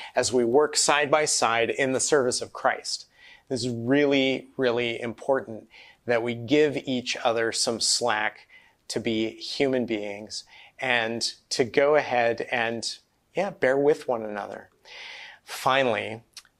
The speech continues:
if you've been disappointed by a church, including this church, or people in a church,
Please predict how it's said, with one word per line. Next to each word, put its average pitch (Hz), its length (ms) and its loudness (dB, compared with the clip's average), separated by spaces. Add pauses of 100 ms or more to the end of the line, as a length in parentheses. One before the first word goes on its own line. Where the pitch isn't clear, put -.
(140)
if 160 260 2
you've 175 200 0
been 165 180 4
disappointed 180 640 4
by 127 120 6
a 98 100 0
church, - 560 -6 (520)
including 226 480 6
this 226 220 4
church, - 520 0 (380)
or 165 160 6
people 226 400 4
in 131 80 2
a 104 80 -2
church, - 540 -10